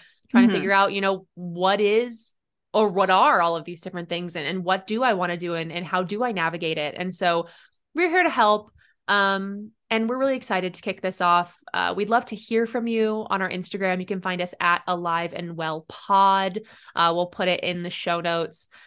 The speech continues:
Speaker 1: You can also follow us on our individual Instagrams. Uh, if you have any recommendations or any questions related to the wellness industry, we'd
Speaker 2: Or
Speaker 1: love to be
Speaker 2: topics.
Speaker 1: able, yeah, we'd love to be able
Speaker 2: Yeah.
Speaker 1: to interact with you in that way. Send us a D M, uh, on Instagram, and we'll be sure to answer what we can,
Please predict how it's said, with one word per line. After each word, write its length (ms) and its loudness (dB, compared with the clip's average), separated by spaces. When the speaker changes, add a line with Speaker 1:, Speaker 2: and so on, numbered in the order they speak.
Speaker 1:
You 140 -4
can 100 -2
also 260 0
follow 360 0
us 180 -2
on 80 -4
our 100 0
individual 460 -6
Instagrams. 920 -4
Uh, 220 -6
if 120 -8
you 100 -2
have 180 0
any 120 -4
recommendations 680 -2
or 60 -6
any 140 -6
questions 1040 -10
related 440 -2
to 60 -10
the 100 -4
wellness 260 -2
industry, 400 -6
we'd 200 -6
Speaker 2:
Or 40 -8
Speaker 1:
love 220 2
to 300 0
be 120 -6
Speaker 2:
topics. 160 -10
Speaker 1:
able, 320 0
yeah, 280 2
we'd 180 -2
love 120 0
to 80 -20
be 60 -2
able 140 0
Speaker 2:
Yeah. 100 0
Speaker 1:
to 40 -2
interact 440 -2
with 160 -6
you 100 -4
in 120 -4
that 180 -2
way. 340 0
Send 240 0
us 140 -2
a 40 -6
D 220 -2
M, 340 0
uh, 200 4
on 160 4
Instagram, 600 -4
and 100 -6
we'll 100 -6
be 220 -8
sure 480 -4
to 160 -12
answer 420 -4
what 180 -10
we 80 -14
can, 640 -4